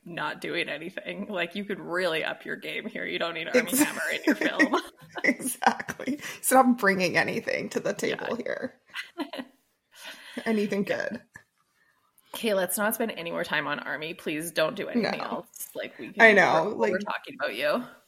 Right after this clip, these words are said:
Speaker 2: just give us maybe, like, ten weeks of peace until you've actually been <laughs> charged, and then I'll briefly discuss it.
Speaker 1: <laughs>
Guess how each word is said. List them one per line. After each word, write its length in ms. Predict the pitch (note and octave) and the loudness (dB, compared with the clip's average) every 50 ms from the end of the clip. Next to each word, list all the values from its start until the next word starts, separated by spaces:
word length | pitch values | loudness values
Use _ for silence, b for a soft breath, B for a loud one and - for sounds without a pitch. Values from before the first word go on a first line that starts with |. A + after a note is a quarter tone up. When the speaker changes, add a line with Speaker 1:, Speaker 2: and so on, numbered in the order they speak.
| _ _ _ - | _ _ _ -10
Speaker 2:
just 180 | - B3 A#3+ - | -8 -6 -2 2
give 120 | C4 C4 | 4 6
us 180 | C4+ D4+ E4 - | 6 6 6 6
maybe, 380 | A#3+ A#3 G3 G3 F#3+ G3 G3+ G#3 | 4 4 4 4 4 2 2 2
like, 300 | F#3+ G3 F#3 F#3 - - | 4 4 2 2 -2 -8
ten 360 | - - A3 F3 E3+ F#3 E3+ | -6 -2 0 0 0 0 -2
weeks 300 | - D#3 - G#3 - - | -4 -4 -6 -4 -6 -6
of 160 | - - - - | -6 -6 -8 -8
peace 340 | - - - - G3+ - - | -12 -10 -8 -6 -4 -4 -4
until 420 | - - - A3+ - - B3 - - - | -6 -6 -4 -4 -4 -4 -6 -12 -10 -8
you've 420 | A3 - G3+ G3 G3 - - - - - _ - | -4 -2 -2 -2 -4 -6 -12 -14 -14 -12 _ 4
actually 400 | - G#3+ G3+ G3 - - B3 A3 | 6 6 8 8 8 10 10 10
been 180 | B3 B3 - A3+ | 10 10 8 8
<laughs> 20 | |
charged, 760 | - - - - - A#3+ - - - - - - - - - - - - C#4+ - B B B B B B B | 6 4 4 6 6 6 6 4 2 2 2 0 0 -2 -6 -8 -4 -4 -4 -4 B B B B B B B
and 140 | C#4 B3+ B3 | 2 6 6
then 120 | A#3+ A#3 | 6 6
I'll 240 | A#3+ A#3+ A#3+ A#3+ A3 | 6 6 4 4 2
briefly 380 | A3+ - F#3+ - - - - - | 0 -2 -2 -2 -2 -2 -4 -2
discuss 440 | - - - - - - - - - | -2 -4 -6 -6 -8 -8 -8 -8 -8
it. 1300 | - - - - - - - - _ _ _ _ _ _ _ _ _ - E4 - - A#3+ - - - A#3 - | -8 -6 -8 -8 -8 -12 -16 -18 _ _ _ _ _ _ _ _ _ -10 -10 -8 -8 -10 -12 -12 -14 -18 -18
Speaker 1:
<laughs> 40 | _ | _